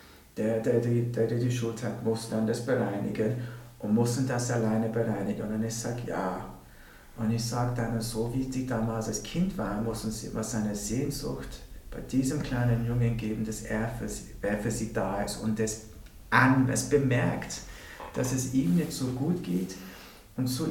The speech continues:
ihm geht und sagt, "Ich bin für dich da." Und ich sag, "Ja." Und ich sag, "Können Sie jetzt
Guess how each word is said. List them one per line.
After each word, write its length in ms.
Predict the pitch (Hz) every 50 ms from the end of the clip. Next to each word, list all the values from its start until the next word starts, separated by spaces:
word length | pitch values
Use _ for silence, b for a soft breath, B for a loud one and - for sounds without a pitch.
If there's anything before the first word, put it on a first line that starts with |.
| - -
ihm 240 | - 160 165 165 151
geht 320 | - 139 143 151 - - - -
und 100 | 139 -
sagt, 400 | - - 127 131 135 - - 127
"Ich 140 | 123 123
bin 180 | - 127 123 -
für 140 | - 120 120
dich 240 | 120 131 127 - -
da." 320 | 113 107 107 101 - -
Und 80 | 123 120
ich 100 | 120 123
sag, 320 | - - 127 131 127 127
"Ja." 360 | - - - - 139 - - - - - - B B B B B B B B B B B B B B B B - - - - - -
Und 180 | - 120 127 127
ich 100 | 127 127
sag, 380 | 120 117 123 131 127 - -
"Können 380 | - - 135 135 165 180 180 170
Sie 300 | - - - 165 156 143
jetzt 400 | 120 123 123 123 127 - -